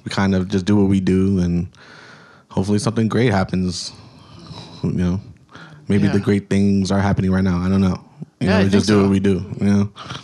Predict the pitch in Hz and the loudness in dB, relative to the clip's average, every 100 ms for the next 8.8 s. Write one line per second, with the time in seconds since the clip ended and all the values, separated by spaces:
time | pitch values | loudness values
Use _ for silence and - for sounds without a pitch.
0 | - - - - - 190 185 185 175 175 | -20 -20 -20 -14 -6 -4 -2 0 -2 -2
1 | 175 175 156 202 185 151 165 170 180 160 | -4 -4 -4 -2 -2 -2 -4 -4 -12 -16
2 | 214 190 196 220 202 190 180 170 156 151 | -12 -4 0 2 2 2 0 0 0 -2
3 | 151 151 - _ 131 170 151 151 - 147 | -4 -8 -18 _ -18 -16 -10 -8 -6 -6
4 | 175 165 165 180 160 143 139 135 135 - | -4 -2 0 0 0 0 -2 -2 -6 -6
5 | 143 143 143 - - 165 151 143 - 156 | -6 -6 -6 -8 -10 -8 -6 -8 -10 -10
6 | 147 139 - _ _ 208 156 147 151 - | -10 -10 -16 _ _ -10 -8 -6 -8 -6
7 | 156 151 - 147 147 151 143 139 147 143 | -6 -6 -8 -10 -8 -8 -8 -10 -10 -10
8 | 147 143 - - 78 - - - | -8 -10 -10 -12 -12 -12 -12 -14